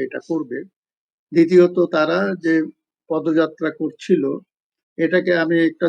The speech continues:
জনসংযোগের অংশ হিসাবেই দেখি, কিন্তু একই সঙ্গে এটা ছিল এক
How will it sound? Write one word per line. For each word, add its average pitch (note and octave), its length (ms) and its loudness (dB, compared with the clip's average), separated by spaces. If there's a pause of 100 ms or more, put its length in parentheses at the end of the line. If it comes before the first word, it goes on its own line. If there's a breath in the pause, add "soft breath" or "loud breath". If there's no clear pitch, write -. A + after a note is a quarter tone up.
জনসংযোগের D#3+ 840 0
অংশ D3 320 -8
হিসাবেই D3 480 -2
দেখি, B2 320 -10 (600)
কিন্তু D#3+ 220 -2 (140)
একই E3+ 160 -6
সঙ্গে F#3 400 0
এটা D#3 240 -2
ছিল C#3+ 200 -6 (560)
এক D#3 140 -4